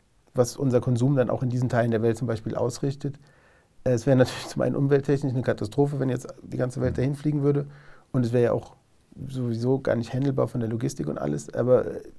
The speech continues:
Speaker 1: trotzdem ist es natürlich wichtig, dass die Leute hier und anderswo auch informiert werden. Deswegen noch, ähm, die Frage, wie, wie versucht ihr, die Leute hier in Deutschland zu erreichen? Wie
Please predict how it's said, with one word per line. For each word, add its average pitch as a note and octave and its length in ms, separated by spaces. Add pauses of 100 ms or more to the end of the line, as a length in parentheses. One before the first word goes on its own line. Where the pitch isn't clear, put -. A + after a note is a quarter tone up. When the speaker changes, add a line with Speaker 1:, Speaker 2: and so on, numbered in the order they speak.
(800)
Speaker 1:
trotzdem C#3+ 300
ist C#3+ 80
es C#3 60
natürlich C3 280
wichtig, D3 340
dass - 120
die - 80
Leute A#2+ 280
hier C3+ 340
und C3 180
anderswo B2+ 440
auch A#2+ 80
informiert C3+ 420
werden. A#2+ 280 (1080)
Deswegen C#3 360
noch, - 300
ähm, B2 260
die B2 80
Frage, B2+ 400 (640)
wie, C3+ 560
wie C#3 160
versucht C3+ 400
ihr, C3+ 60
die A#2+ 80
Leute A#2 220
hier B2 80
in A2 60
Deutschland A#2+ 300
zu - 80
erreichen? C#3+ 400
Wie B2+ 160